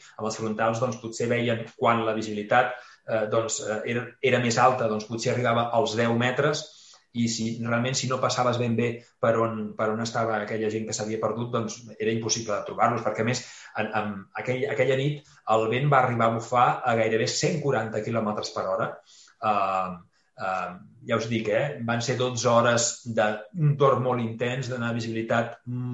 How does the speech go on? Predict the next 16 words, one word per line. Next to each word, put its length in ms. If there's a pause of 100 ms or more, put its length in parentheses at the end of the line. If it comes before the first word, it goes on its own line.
baixíssima. 580
En 80
alguns 320
moments 320 (460)
els 180
supervivents 400
em 80
van 80
explicar 320
que, 140 (240)
que 100
no 80
es 80
veien 320
les 220
botes 340